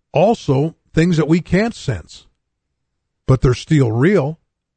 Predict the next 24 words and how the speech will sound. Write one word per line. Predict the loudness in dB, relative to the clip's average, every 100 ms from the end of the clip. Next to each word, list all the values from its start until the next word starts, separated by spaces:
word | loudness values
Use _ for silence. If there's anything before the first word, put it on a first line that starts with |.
| _ _ _ _ _ _ _ _
Like | 0 2
right | 2 2
now, | 0 -2
if | 0
you're | 0
listening | 0 0 -4 -4
to | -2
me | 0
on | 0 0
an | -2
A | 0
M | 0 2
radio | 0 0 -2
station, | -2 -4 -4 -6 -12 _ _ -6
you | 2 4
have | 4 0
no | 0 0
sense | 0 -6 -2 -2 -2 -8 -20 _ _
that | -8 -4
can | -4
sense | -4 -4 0 0 -4 -2
a | 0
radio | 2 2 2 0
wave, | -2 -4 -6 -6 -8